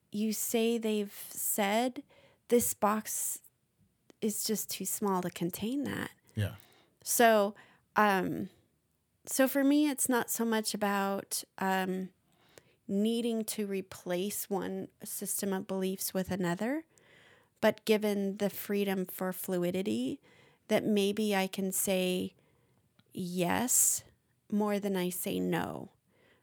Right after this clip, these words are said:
Speaker 1: So by that, I mean, is,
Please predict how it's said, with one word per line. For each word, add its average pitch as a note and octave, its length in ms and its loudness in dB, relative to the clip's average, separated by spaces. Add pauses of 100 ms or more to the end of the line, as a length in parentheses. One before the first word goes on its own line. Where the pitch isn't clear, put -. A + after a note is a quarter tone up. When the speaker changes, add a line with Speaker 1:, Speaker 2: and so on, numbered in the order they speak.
Speaker 1:
So G3 520 2 (420)
by G3+ 180 2
that, F#3+ 260 2
I F#3+ 100 -2
mean, F3+ 420 -2 (2750)
is, G3+ 580 2